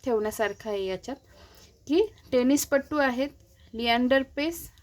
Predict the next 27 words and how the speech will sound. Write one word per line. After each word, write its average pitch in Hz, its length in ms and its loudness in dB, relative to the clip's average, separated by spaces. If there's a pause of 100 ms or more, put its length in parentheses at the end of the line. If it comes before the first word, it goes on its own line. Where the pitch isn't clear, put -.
(340)
विजय 220 280 0
अमृतराज. 170 720 -2
हं, 320 80 -4 (720)
काय 269 200 4
आहे? 277 260 4
टेनिस 302 540 0
हॉल 262 220 2
ऑफ 269 220 0
फेममध्ये 277 680 0
समावेश 254 500 0
झाला 247 340 2
आहे 226 140 4
त्यांचा 220 360 -4
आणि 233 300 -4 (380)
आशियातले 269 540 2
पहिले 285 520 -2 (200)
दोन 247 340 -2
खेळाडू 214 360 2
ठरले 190 340 0
आहेत 185 220 -6
ते, 392 320 -8 (420)
असं 294 300 -2 (560)
समावेश 226 580 0
होणार 208 320 0
आहे. - 100 -20 (120)
पुढे 262 160 -2
बघा, 269 240 0